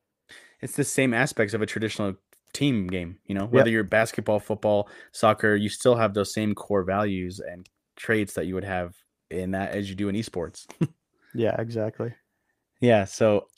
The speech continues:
Speaker 1: I think that's great. I think, yeah, I think Gen Z is, um,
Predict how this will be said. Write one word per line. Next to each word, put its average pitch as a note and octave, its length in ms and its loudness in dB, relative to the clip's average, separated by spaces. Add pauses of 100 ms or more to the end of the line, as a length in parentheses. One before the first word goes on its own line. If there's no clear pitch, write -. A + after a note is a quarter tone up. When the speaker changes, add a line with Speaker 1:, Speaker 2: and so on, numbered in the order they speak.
Speaker 1:
I G#2+ 100 2
think A2+ 220 0
that's G2+ 180 0
great. G#2 220 4
I F#2 100 0
think, G#2 260 -4
yeah, G2 120 4
I F#2+ 60 2
think G2+ 240 -4
Gen G2+ 240 0
Z F#2+ 320 -2
is, F2 340 -10
um, F2 400 -6